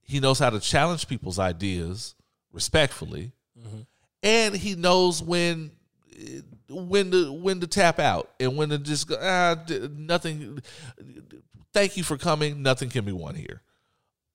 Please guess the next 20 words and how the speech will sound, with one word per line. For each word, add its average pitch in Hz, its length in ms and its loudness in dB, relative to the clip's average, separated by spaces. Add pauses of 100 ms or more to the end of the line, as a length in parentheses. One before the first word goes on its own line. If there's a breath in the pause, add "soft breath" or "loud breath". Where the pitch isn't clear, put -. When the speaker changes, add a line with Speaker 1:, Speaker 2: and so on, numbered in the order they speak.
(200)
Speaker 1:
Um, 127 600 2 (600)
he 208 200 -6
knows, 190 320 4
basically 180 500 0
he 175 100 -2
knows 165 260 2
how 143 200 0
not 131 280 2
to 127 80 -12
be 117 140 -8
played 117 400 0
like 101 180 2
a 95 60 -6
fucking 104 380 -4
sucker. - 500 -8 (1900)
Killer 180 240 4
Mike 120 180 4
doesn't 90 240 0
have 82 240 -4
that. - 220 -10